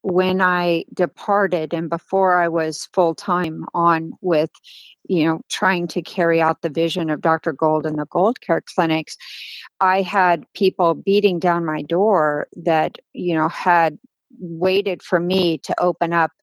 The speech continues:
a smaller D P C clinic. And I had a real crisis because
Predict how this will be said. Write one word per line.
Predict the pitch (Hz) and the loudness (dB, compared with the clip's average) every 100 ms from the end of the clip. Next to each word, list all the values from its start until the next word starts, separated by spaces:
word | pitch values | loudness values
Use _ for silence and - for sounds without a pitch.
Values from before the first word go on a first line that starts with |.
| - | -4
a | 165 | -2
smaller | 160 - 180 170 165 160 | -2 -2 2 4 4 2
D | 147 170 | 0 -2
P | - 160 | -2 -6
C | - 156 143 | -6 -8 -8
clinic. | - 226 214 170 - _ - - - - - | -4 0 0 -2 -8 _ -20 -20 -20 -6 0
And | 190 185 170 - | 0 0 -4 -6
I | 190 196 285 | 0 0 0
had | 269 269 226 | 0 0 0
a | - | 0
real | 185 202 220 202 - | 0 2 2 0 -6
crisis | - 185 220 311 - 151 - - - - | -2 0 2 0 -4 -6 -6 -10 -10 -2
because | 208 202 214 196 190 | -2 0 0 2 0